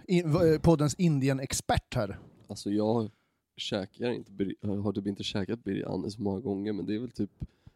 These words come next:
Speaker 2: ris med massa, så här, det kan vara olika grejer i, liksom, typ, alltså, med så här olika köttgrejer eller bara vegetariskt.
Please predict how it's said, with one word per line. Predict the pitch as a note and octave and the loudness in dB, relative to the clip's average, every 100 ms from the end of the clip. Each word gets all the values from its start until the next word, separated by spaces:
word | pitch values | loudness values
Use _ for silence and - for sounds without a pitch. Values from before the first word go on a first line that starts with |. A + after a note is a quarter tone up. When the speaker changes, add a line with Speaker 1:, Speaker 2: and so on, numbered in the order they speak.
| - | -20
Speaker 2:
ris | - A#2+ A#2+ A2 - A2 | 0 2 4 2 -2 -2
med | A2 G#2+ | 0 0
massa, | G2+ - - G#2 | -2 -4 -2 -2
så | G2+ G2+ | -2 -2
här, | |
det | G#2 - | -4 -4
kan | G#2+ | -2
vara | - | 0
olika | A2+ G2+ A#2 A2 | 2 0 0 0
grejer | G2+ F#2+ - | -2 -2 -2
i, | F#2+ F#2+ | -2 -4
liksom, | - - - | -8 -12 -10
typ, | - - - | -10 -10 -12
alltså, | G2 - | -12 -10
med | G#2+ F#2+ | -8 -8
så | - | -12
här | - - _ - _ _ _ _ _ _ _ | -18 -20 _ -20 _ _ _ _ _ _ _
olika | A2 G#2 G2+ G#2 | -6 -6 -6 -6
köttgrejer | - G#2+ _ - G2+ G#2+ G#2+ G#2 G2+ | -6 -8 _ -10 -6 -4 -4 -4 -4
eller | F#2+ - F2 - _ | -6 -8 -8 -12 _
bara | - G2+ | -4 -4
vegetariskt. | - - G#2 G#2 G#2 G#2+ G#2 - - | -4 -10 -8 -4 -2 -2 -6 -8 -16